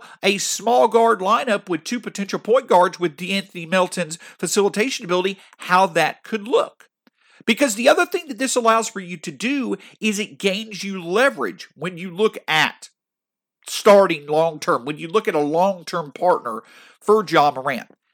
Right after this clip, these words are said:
It's likely that Grayson Allen and, and, um, Desmond Bane are not the long-term answers as the starter next to Ja Morant,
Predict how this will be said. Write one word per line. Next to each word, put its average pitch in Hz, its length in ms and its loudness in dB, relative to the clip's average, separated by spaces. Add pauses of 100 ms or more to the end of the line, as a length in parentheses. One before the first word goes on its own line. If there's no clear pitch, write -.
(160)
It's 233 300 -2
likely 311 480 0
that 262 180 -4
Grayson 226 480 -2
Allen 165 520 0 (400)
and, 185 400 2
and, 180 340 2
um, 151 380 4
Desmond 185 460 0
Bane 156 380 2
are 156 200 4
not 190 380 4
the 220 100 4
long-term 185 520 0
answers 151 400 -4
as - 220 -10
the 147 120 -10
starter 160 420 0
next 143 300 -6
to 165 220 -6
Ja 131 280 0
Morant, 113 340 -8